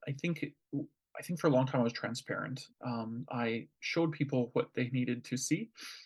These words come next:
Uh, let them know that we're having a barbecue on Sunday afternoon at four P M or whatever, right?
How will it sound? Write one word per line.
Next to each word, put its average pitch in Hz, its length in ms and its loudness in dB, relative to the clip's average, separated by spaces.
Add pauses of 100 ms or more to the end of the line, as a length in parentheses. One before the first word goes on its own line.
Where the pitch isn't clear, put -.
(400)
Uh, 127 160 0
let 143 160 4
them 143 120 6
know 147 140 10
that 147 120 8
we're 139 80 8
having 160 160 6
a - 20 4
barbecue 143 720 4
on 117 160 -4
Sunday 147 400 4
afternoon 147 520 8
at - 60 2 (220)
four 131 140 -2
P 135 180 -2
M 123 160 0
or 85 120 -4
whatever, - 280 -4
right? 139 180 -2